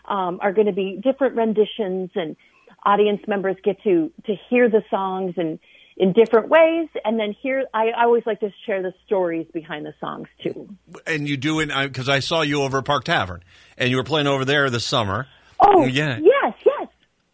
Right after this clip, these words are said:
Speaker 1: Mm-hmm.
Speaker 2: Loved seeing you over there, and you, you, you would talk a little bit about the songs every time. It was good fun to see you there. Um, it's gotta be to a, to a point.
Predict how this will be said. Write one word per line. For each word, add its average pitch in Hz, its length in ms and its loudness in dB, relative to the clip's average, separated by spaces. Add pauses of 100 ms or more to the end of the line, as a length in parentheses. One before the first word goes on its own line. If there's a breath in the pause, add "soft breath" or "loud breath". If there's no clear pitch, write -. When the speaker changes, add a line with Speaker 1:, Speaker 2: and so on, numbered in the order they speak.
(500)
Speaker 1:
Mm-hmm. 311 360 -10
Speaker 2:
Loved 165 380 -2
seeing 180 260 -4
you 147 100 0
over 127 160 -2
there, 135 200 2
and 139 100 0
you, 135 80 0 (100)
you, 135 160 0
you 139 140 -4
would 135 140 -2
talk 151 200 0
a 147 40 -4
little 147 160 -2
bit 139 100 -2
about 127 160 0
the 117 60 -12
songs 127 260 -2
every 120 140 -4
time. 131 240 -2
It 135 40 -4
was 113 160 -6
good 131 200 -6
fun 127 160 -4
to 110 80 -10
see 123 140 -10
you 110 80 -8
there. 107 200 -4 (400 loud breath)
Um, 147 420 0 (680 soft breath)
it's 190 220 0
gotta 269 360 -2
be 190 240 -4
to 165 200 -2 (140)
a, 160 100 -4
to 180 180 -6
a 147 40 -6
point. 247 460 -8